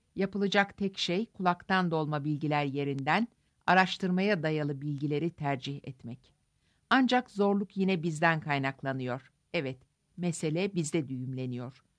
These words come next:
Çünkü çaba sarf etmiyoruz. Kapalı örtülere açmak için hiçbir gayret göstermiyoruz. Ve son bir çünküyle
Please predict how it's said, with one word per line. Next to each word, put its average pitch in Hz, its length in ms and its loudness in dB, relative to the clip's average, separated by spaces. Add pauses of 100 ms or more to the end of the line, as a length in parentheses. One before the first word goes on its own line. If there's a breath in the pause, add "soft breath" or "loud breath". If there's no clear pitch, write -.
(340)
Çünkü 269 440 -2
çaba 196 300 0
sarf 170 340 0
etmiyoruz. 127 680 -6 (280)
Kapalı 180 500 -4
örtülere 147 640 -4
açmak 147 440 -8
için 160 360 -6 (220)
hiçbir 214 340 -2
gayret 160 520 -2
göstermiyoruz. 123 880 -8 (400 soft breath)
Ve 185 140 2
son 208 420 0
bir 156 200 -2
çünküyle 151 720 -2